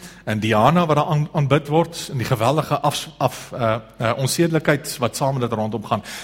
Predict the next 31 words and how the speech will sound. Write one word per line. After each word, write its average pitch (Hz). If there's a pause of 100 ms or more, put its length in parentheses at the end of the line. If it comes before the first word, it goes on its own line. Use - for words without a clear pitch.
(120)
Dis 220
die 247
g-, -
milieu 139
waar, 107
waar 113
het -
gaan. - (280)
So 165
as 139
ons 156
kyk 202
na 190
die 160
stad, 196 (240)
groot 233
belangrike 175
stad, 180 (800)
baie 160
geld, 214 (500)
uh, 110 (240)
baie, 135
baie 151
sterk 135
in 127
afgoderry. 104 (1120)
Nou 156
die 226
gemeente 226
daar 143
binne, 156